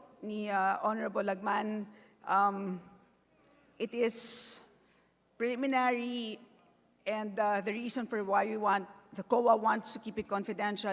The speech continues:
is because, uh, baka maging prejudicial sa audited agency. But, uh,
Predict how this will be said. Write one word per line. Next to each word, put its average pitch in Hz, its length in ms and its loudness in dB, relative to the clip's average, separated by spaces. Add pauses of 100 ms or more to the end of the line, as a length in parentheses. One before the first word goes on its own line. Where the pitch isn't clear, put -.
is 180 160 -6
because, 196 480 -2 (320)
uh, 180 560 4 (1400)
baka 208 320 4 (1040)
maging 214 240 -4
prejudicial 226 800 0 (240)
sa 190 320 2
audited 190 400 0
agency. 196 640 -6 (1040)
But, 208 320 6
uh, 202 560 6